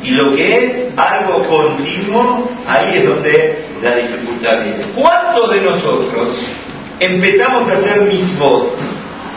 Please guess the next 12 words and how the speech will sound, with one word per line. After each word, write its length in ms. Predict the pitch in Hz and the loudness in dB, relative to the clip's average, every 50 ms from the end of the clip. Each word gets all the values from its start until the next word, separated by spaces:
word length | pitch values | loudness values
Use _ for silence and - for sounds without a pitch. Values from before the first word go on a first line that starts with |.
| - - - - - - - - - - | -14 -14 -14 -14 -14 -14 -14 -14 -8 -4
Y 100 | 139 156 | -2 0
en 80 | - 240 | 0 2
un 80 | 247 | 2
momento 480 | 254 240 233 240 240 240 240 226 226 226 | 2 2 4 2 2 2 2 4 4 4
dado, 340 | 240 233 226 - - 208 202 | 4 4 2 2 2 2 2
¿qué 120 | 226 226 | 2 2
pasa 380 | 220 214 214 196 185 185 180 175 | 2 2 2 2 2 0 0 0
con 120 | 180 175 | 0 0
la 140 | 175 175 175 | 0 0 0
mitzvah? 540 | 175 180 170 - 165 170 170 - - - - | -2 -4 -4 0 2 2 2 2 0 -2 -2
Se 120 | 185 190 190 | -2 -2 0
cae. 500 | - 139 127 - - - - - - - | 0 0 0 0 0 -2 -4 -6 -8 -10